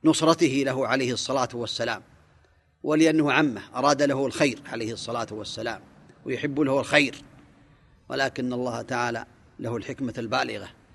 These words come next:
والحجة الدامغة. هذا من الحكمة، والله أعلم، حتى يعلم الناس أن الهداية بيد الله تعالى، وأن النبي عليه الصلاة والسلام لم يهدي عمه أبا طالب، كما أن نوح عليه الصلاة والسلام لم يهدي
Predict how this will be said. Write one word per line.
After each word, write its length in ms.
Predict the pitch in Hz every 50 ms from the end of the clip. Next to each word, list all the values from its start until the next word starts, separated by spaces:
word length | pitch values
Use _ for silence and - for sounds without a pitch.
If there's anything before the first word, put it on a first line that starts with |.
| _ _ _ _ _
والحجة 420 | 113 107 - 131 120 104 120 110 -
الدامغة. 580 | 120 101 98 139 135 123 117 110 107 95 92 92 - - _ _ _ _ _ _ _ _ -
هذا 360 | 131 127 123 123 113 113 - - - - - - _ _ _
من 100 | 131 127
الحكمة، 440 | 123 113 - 165 156 - 147 135 120
والله 400 | 113 113 117 117 123 117 117 135
أعلم، 340 | 139 127 127 143 170 180 - - - - - - - _ - - _ _ _ _ _ _ _
حتى 340 | - 190 185 - 180 170
يعلم 320 | 175 165 139 156 170 165 160
الناس 520 | 156 156 175 175 - - - - - - -
أن 120 | 143 135 139
الهداية 480 | 143 123 127 139 135 151 147 143 135
بيد 260 | 117 127 139 131 123 127
الله 300 | 123 135 135 117 120 110
تعالى، 360 | - 123 113 120 127 113 110
وأن 300 | 110 117 131 143 139 147
النبي 420 | 143 143 143 135 135 143 143 135
عليه 260 | 113 110 127 131 120
الصلاة 340 | 113 107 - - 131 139 127 -
والسلام 520 | 127 123 117 - 156 190 214 117 110 110
لم 180 | 113 117 113 107
يهدي 240 | 202 143 127 143 131
عمه 300 | 113 123 127 113 113 113 - - - - - _ - - - - _
أبا 160 | 131 - 143
طالب، 460 | 143 - 175 151 135 127 127 131 123
كما 320 | - - 131 139 139 - 135
أن 220 | 135 131 135 135
نوح 200 | 151 147 117 -
عليه 320 | 131 120 107 135 131 127 113
الصلاة 320 | 110 - - 135 135 131 -
والسلام 520 | 120 117 - - 117 131 147 165 - - - - - - - - _
لم 220 | - 147 170 190 190
يهدي 400 | 180 156 156 151 170 185 196